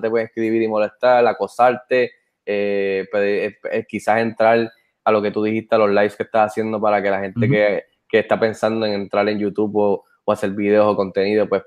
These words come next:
Speaker 1: quizás tú le puedes ayudar reseñando o darle algunos pointers en cuestión de,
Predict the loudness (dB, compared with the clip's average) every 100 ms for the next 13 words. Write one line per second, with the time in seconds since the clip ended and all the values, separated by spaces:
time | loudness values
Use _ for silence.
0 | _ -8 -6 -4 0 0 2 2 2 2
1 | 2 2 -2 -4 -6 -6 -6 -2 0 0
2 | 2 2 2 2 0 -4 -4 -2 -2 -2
3 | -6 -10 _ _ _ -6 -2 -2 0 0
4 | 4 6 8 6